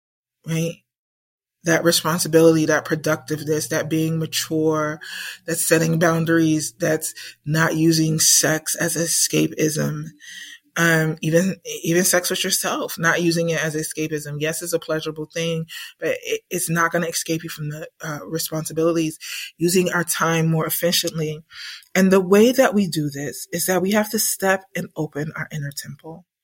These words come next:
And we have to step across this threshold and truly into the realm of our body. How can you be more responsible with your body? How can you eat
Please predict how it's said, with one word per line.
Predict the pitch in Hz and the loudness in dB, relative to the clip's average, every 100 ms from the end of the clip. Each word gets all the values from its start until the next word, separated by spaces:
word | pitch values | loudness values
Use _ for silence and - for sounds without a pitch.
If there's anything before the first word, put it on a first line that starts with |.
| _ - - - - - | _ -18 -12 -10 -6 2
And | |
we | 185 214 | 6 8
have | 202 | 6
to | 185 | 2
step | - - 175 190 | 0 2 2 2
across | 208 - 180 175 - | -4 0 0 0 -2
this | 156 - | -6 -6
threshold | 156 170 - 156 151 - | -4 -2 -2 -2 -2 -2
and | 160 160 | -2 -4
truly | - - 190 208 - | -6 -6 -2 -2 -2
into | 180 170 165 | -4 -4 -2
the | 156 | -2
realm | 151 156 160 165 | -2 -2 -2 -2
of | 151 | -6
our | 147 | -10
body. | 147 131 135 139 - _ _ _ _ _ _ _ - - _ - | -10 -10 -10 -12 -16 _ _ _ _ _ _ _ -20 -20 _ -4
How | 165 | -2
can | 165 190 | -2 -4
you | 190 | -2
be | 190 | -2
more | 180 175 | -2 -2
responsible | 175 - 151 156 - 160 156 | -4 -6 -8 -8 -10 -10 -10
with | 156 165 | -10 -12
your | |
body? | 156 147 147 151 - _ _ _ _ _ - - - | -12 -10 -12 -16 -20 _ _ _ _ _ -20 -20 -6
How | 165 | -4
can | 160 160 160 | -2 -2 -2
you | 160 | -4
eat | - 170 175 | -8 -6 -8